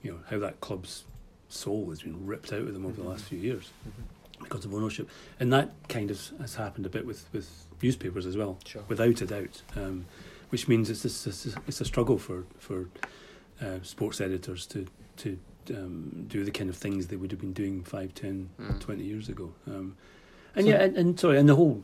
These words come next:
Speaker 1: landscape's changed, of
Speaker 3: Mm.
Speaker 1: course. I mean,
Speaker 3: Mm.
Speaker 1: the way, um,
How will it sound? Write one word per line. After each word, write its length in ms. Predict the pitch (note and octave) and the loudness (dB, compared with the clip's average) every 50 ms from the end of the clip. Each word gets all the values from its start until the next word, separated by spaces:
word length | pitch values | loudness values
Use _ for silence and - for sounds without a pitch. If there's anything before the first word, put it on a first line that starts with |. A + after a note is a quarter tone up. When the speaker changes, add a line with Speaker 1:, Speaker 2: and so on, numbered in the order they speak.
| - - | -8 -8
Speaker 1:
landscape's 520 | A2 F#2+ G#2 A2 G#2+ - - - - - - | -4 -2 -2 -2 -2 -4 -6 -8 -8 -10 -12
changed, 340 | - - F#2 F2+ E2 F2+ | -10 -10 -10 -10 -10 -10
of 80 | A2+ A2 | -8 -8
Speaker 3:
Mm. 40 | G#2 | -6
Speaker 1:
course. 260 | G2+ - - - - - | -6 -6 -8 -8 -8 -6
I 60 | - | -4
mean, 120 | F#2+ F#2+ | -2 -2
Speaker 3:
Mm. 100 | F#2+ F#2+ | -2 -2
Speaker 1:
the 40 | G2 G#2 | 0 0
way, 280 | G2 F#2+ F#2+ F2+ F2 - - - - | 0 0 -2 -4 -6 -12 -16 -10 -8
um, 380 | G#2 F#2+ F2+ F2+ F2 F2 E2+ | -6 -4 -4 -4 -6 -6 -8